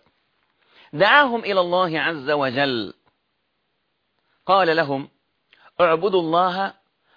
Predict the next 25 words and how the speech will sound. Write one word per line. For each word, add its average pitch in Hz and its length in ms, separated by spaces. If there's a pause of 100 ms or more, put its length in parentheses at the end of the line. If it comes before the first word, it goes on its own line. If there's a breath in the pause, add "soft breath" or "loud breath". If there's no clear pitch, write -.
(140)
ما 196 480
لكم 175 280
من 160 400 (100)
إله 151 760
غيره"، 120 420 (240 soft breath)
تذكير 247 800
فقط، - 400 (1080 loud breath)
ليس 269 340
هناك 233 360
قرع 208 520
أدلة، 165 440 (520 soft breath)
وبيان 254 580
حجج. 233 440 (300 soft breath)
إنما 269 440
هذا 214 300
الأمر 220 460
ثابت 262 500 (200 soft breath)
في 208 220
بني 254 240
الإنسان 233 680 (220 loud breath)
أنه 240 440
الله 262 440 (200 loud breath)
الذي 214 460
لا 262 320
إله 233 480